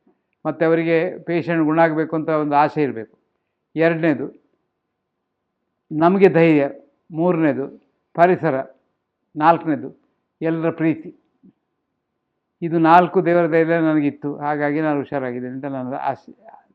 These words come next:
ಇದು ನಿಮ್ಮ ಜನರಿಗೆ ಹೇಳುವಂಥ ವಿಷಯ. ಪಕ್ಕ-, ಮತ್ತೆ ಸ್ಟ್ರೋಕ್ ಆದ ನಂತರ ಹೆದರಬಾರ್ದು, "ಓ ನಾನು ಮುಗೀತು, ಇನ್ನೇನಿಲ್ಲ, ನಾನು ಮಲ್ಕೊಂಡೇ ಇರಬೇಕು" ಅಂತ, ಅದೆಲ್ಲ ಹೇ-, ತಪ್ಪದು.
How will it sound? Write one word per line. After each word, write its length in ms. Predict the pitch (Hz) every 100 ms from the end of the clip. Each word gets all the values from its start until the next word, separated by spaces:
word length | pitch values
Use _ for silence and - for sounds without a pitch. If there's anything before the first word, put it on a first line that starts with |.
| _ _ _ _ 175
ಇದು 160 | 185
ನಿಮ್ಮ 360 | 175 165 156 156
ಜನರಿಗೆ 420 | 139 151 151 156
ಹೇಳುವಂಥ 340 | 143 143 139
ವಿಷಯ. 400 | 143 147 143 135
ಪಕ್ಕ-, 380 | 127 135 151 143 _ 170
ಮತ್ತೆ 460 | 165 165 139 - _ _
ಸ್ಟ್ರೋಕ್ 320 | _ 185 190 190
ಆದ 200 | 185 175
ನಂತರ 180 | 185
ಹೆದರಬಾರ್ದು, 680 | 160 170 185 180 151 131 - -
"ಓ 220 | 151 156
ನಾನು 220 | 143 147
ಮುಗೀತು, 360 | 147 151 151 151
ಇನ್ನೇನಿಲ್ಲ, 500 | 143 147 147 143 147
ನಾನು 260 | 147 147 135 135
ಮಲ್ಕೊಂಡೇ 380 | 147 139 160 147
ಇರಬೇಕು" 300 | 143 139 135
ಅಂತ, 160 | 139 139
ಅದೆಲ್ಲ 300 | 143 147 156
ಹೇ-, 160 | 151
ತಪ್ಪದು. 560 | - 151 127 147 120 -